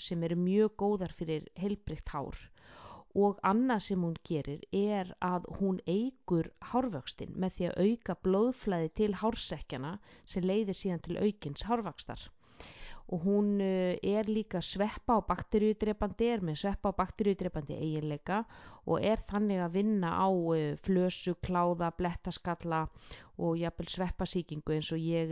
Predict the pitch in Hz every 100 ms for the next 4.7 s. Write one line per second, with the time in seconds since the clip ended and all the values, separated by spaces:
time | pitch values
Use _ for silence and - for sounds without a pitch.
0 | 160 147 - - - 50 50 - 170 165
1 | - _ - - _ _ - - - 294
2 | - - - 147 - 170 170 131 139 165
3 | 156 147 147 - 175 143 - 160 151 -
4 | 180 165 147 202 202 - -